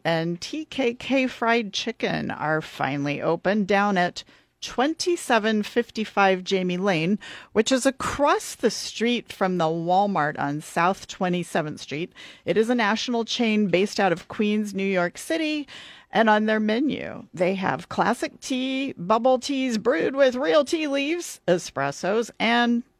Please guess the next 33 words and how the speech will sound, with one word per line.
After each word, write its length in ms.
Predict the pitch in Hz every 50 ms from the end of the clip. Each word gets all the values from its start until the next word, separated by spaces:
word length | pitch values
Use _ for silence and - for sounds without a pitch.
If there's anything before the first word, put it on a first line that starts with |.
| _ _ -
fried 260 | - 285 - 254 233
chicken, 340 | - 320 294 - 160 135 -
because 220 | 156 - 220 196
that's 260 | - - - - -
what 140 | - - -
you 80 | 254 254
want 300 | 240 233 - - - - _ _ -
with 180 | 185 190 - -
your 340 | - - 101 104 - - - _ _ _ _ _ _ _ _
tea. 260 | - - - - - - - _
<laughs> 500 | - - - - - - - - - _
Um, 540 | - 190 226 226 220 220 214 202 196 196 - - -
and 200 | - 180 202 202 196
the 60 | 196
staff, 480 | - - - 240 220 180 165 - -
by 100 | - 175 170
the 80 | 170
way, 120 | 175 165 165
they 100 | 160 165
call 220 | - 208 196 196
them, 320 | 185 190 175 170 170 170 - - - - - - _ _ _
instead 340 | - 190 196 - - 214 202 190
of 100 | - -
calling 340 | - - 208 196 190 190 185
them, 160 | 175 165 165
like, 200 | 160 151 147 147
servers, 580 | - - - 175 175 170 185 185 196 226 202 -
they 100 | - - 170
call 200 | - 190 185 180
them 220 | 170 165 165 175 -
Kung 360 | - - - 202 196 196 196
Fu 240 | 190 - 196 185 175
masters. 840 | 165 156 - 131 131 156 - - - - - - - 226 - -